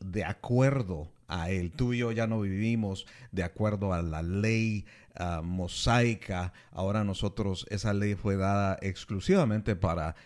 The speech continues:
el pueblo de Israel de aquel entonces, ni siquiera para el Israel moderno. Y pues, muy buen consejo. Y hay tantos héroes, Yesenia, en la Biblia. No puedo culpar a mis padres que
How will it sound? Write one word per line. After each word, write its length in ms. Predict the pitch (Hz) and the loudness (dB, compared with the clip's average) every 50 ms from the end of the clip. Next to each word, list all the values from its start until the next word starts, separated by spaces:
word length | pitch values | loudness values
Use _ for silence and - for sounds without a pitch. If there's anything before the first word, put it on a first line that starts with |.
| - - - | -20 -8 -4
el 180 | - 92 90 82 | -2 -2 0 4
pueblo 400 | - 107 127 156 190 190 160 113 | 6 6 6 6 4 2 0 0
de 120 | 98 92 | -2 -4
Israel 440 | 90 85 80 87 85 95 110 117 - - 104 | -4 -6 -6 -4 -2 -2 -2 -2 -2 -2 -2
de 100 | 98 104 | 0 0
aquel 320 | 95 90 - 127 139 143 127 | 0 2 2 2 2 4 2
entonces, 680 | 98 87 90 82 - 135 160 151 131 - 92 82 76 | 2 0 -4 -4 0 2 2 2 2 0 -4 -6 -6
ni 100 | 82 87 | -6 -6
siquiera 400 | 85 90 85 92 113 113 117 107 | -6 -4 -2 2 2 2 2 2
para 260 | - 95 90 85 82 - - - - - | 0 0 0 -2 -2 -6 -10 -18 -16 -8
el 160 | - 90 92 | -4 -2 -2
Israel 560 | 90 92 85 90 87 90 92 98 98 101 95 - - - - - - - | 0 0 0 0 0 2 2 2 2 0 -2 -4 -8 -16 -20 -16 -8 -4
moderno. 640 | 80 82 82 85 90 92 87 - 80 78 82 85 - - | -2 0 2 2 2 2 2 0 -4 -6 -6 -8 -8 -8
Y 80 | 101 95 | -8 -4
pues, 400 | - 110 104 95 90 87 - - - - - | -2 0 0 0 0 -2 -6 -12 -20 -12 -4
muy 240 | - 120 135 165 160 | 2 4 4 4 4
buen 220 | 147 151 151 151 | 4 2 -2 -2
consejo. 720 | 143 131 120 117 107 - 151 151 151 - - 254 233 - - | 0 0 0 0 0 0 0 0 0 0 -2 -2 -2 -2 -2
Y 360 | - 110 101 101 98 196 196 - - - - - _ _ _ _ _ | -2 0 0 0 0 -2 -2 -6 -10 -20 -20 -20 _ _ _ _ _
hay 140 | - - 170 - - | -2 -2 -2 0 2
tantos 580 | - 185 214 226 220 - 220 180 139 - - - _ | 2 2 2 0 0 -2 -2 -2 -2 -4 -6 -10 _
héroes, 520 | - 127 139 147 143 120 104 95 92 85 82 | 2 2 4 4 4 2 0 0 -2 -4 -6
Yesenia, 680 | 85 85 82 - 95 87 82 78 78 76 73 73 - - _ _ _ _ - | -8 -10 -8 -8 -8 -8 -8 -8 -10 -10 -12 -14 -16 -20 _ _ _ _ -6
en 160 | 95 95 92 | -4 -2 -2
la 120 | 90 87 85 | -2 -2 -2
Biblia. 460 | 85 87 87 82 78 78 78 76 - - - - - - | -4 -4 -4 -4 -6 -6 -8 -8 -12 -14 -20 -20 -12 -4
No 160 | - 226 262 247 | 0 0 0 4
puedo 280 | - - 175 160 147 123 | 6 8 8 8 8 6
culpar 360 | - 107 92 - - 95 95 | 4 0 0 2 4 4 4
a 80 | 95 87 | 4 2
mis 180 | 87 85 78 | 0 -2 -6
padres 540 | - - - 78 82 82 87 87 87 82 - | -6 -6 -6 -6 -4 -4 -4 -6 -6 -8 -8
que 260 | - - 82 80 82 | -8 -8 -6 -6 -8